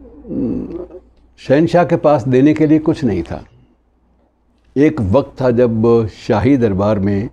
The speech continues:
ख़ास तौर से, अ, जहाँ ये शहनशाह बैठते थे, दीवाने ख़ास, दीवाने ख़ास में जब कोई मुशायरा होता था तो उस वक्त शहनशाह बहुत, अ, नजराने के तौर पर बहुत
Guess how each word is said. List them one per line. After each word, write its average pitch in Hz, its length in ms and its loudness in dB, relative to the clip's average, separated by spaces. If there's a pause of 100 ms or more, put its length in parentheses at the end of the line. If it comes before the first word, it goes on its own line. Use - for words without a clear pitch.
(160)
ख़ास 104 280 -2
तौर 98 160 -2
से, 95 300 -2 (540)
अ, - 40 -10 (1160)
जहाँ 101 420 -2
ये 95 220 -2
शहनशाह 101 420 -2
बैठते 95 460 -4
थे, 90 180 -8 (960)
दीवाने 104 540 0
ख़ास, - 640 -4
दीवाने 113 380 0
ख़ास 131 480 0
में 143 100 0
जब 107 180 -2
कोई 104 140 -4
मुशायरा 98 440 -2
होता 95 340 -6
था 95 180 -6
तो 98 160 -6
उस - 160 -12
वक्त 98 200 -8
शहनशाह 80 640 -6 (760)
बहुत, 135 420 0
अ, 110 240 2 (840)
नजराने 120 640 2
के 147 120 -2
तौर 110 260 0
पर 107 180 -2
बहुत 110 600 -2